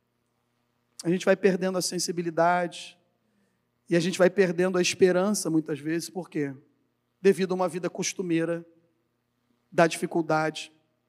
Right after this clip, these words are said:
do deserto. Já estava tudo natural.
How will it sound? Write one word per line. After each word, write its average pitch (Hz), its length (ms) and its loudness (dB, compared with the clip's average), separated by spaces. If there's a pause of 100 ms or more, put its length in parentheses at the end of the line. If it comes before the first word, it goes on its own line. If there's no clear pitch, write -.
(160)
do 196 100 -2
deserto. 165 640 2 (680)
Já 240 140 8
estava 254 260 6
tudo 254 160 -2
natural. 226 880 2